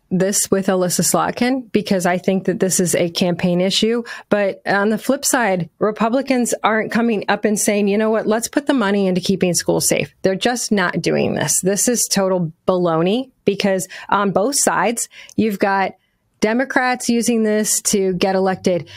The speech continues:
You've got Republicans saying, "Oh, we, we've gotta defend guns, and so we're not gonna talk about protecting kids." Take guns out of this equation and figure out how to protect kids. We've gotta stop looking at this as,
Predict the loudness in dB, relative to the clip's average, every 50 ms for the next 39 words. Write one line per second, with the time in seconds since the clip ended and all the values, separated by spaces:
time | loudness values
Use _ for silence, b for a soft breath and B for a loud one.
0 | B B B B -2 -2 0 0 0 2 0 0 0 0 0 0 0 0 0 0
1 | 0 0 0 0 0 -2 -2 -2 0 0 2 2 2 2 0 0 0 0 0 0
2 | 0 0 0 0 0 0 2 2 0 0 -2 -2 -4 -2 0 0 0 2 2 0
3 | 0 -2 -2 0 0 0 2 2 2 0 0 0 0 0 0 0 2 0 0 2
4 | 0 0 0 0 0 0 -2 -2 -2 0 0 -2 0 0 0 0 2 0 0 -2
5 | -2 -4 -2 0 0 0 0 0 0 0 0 0 0 -2 -4 B B B B B
6 | -4 -2 -2 -2 -2 -6 -14 B B B B -4 -2 0 0 2 2 0 0 -2
7 | -4 B B B B -2 0 2 2 0 -2 -4 -6 B B B -2 0 0 0
8 | 0 0 0 -2 -2 -2 -2 -2 0 0 0 0 0 0 0 0 0 0 -2 -4
9 | _ b b b b b b b 0 0 0 0 -2 -4 -4 -2 -2 -2 0 0
10 | 0 2 2 2 0 -2 -2 -6 _ -6 -2 -2 -2 0 0 -2 -2 0 -2 -2
11 | -2 -2 -2 -2 -2 -2 -4 -6 -4 -2 -2 0 0 0 0 0 0 0 0 0
12 | 0 0 0 0 -2 -2 0 0 0 0 0 -2 _ -2 0 0 0 0 0 0
13 | 0 0 0 -2 0 0 0 0 0 0 0 0 -2 -2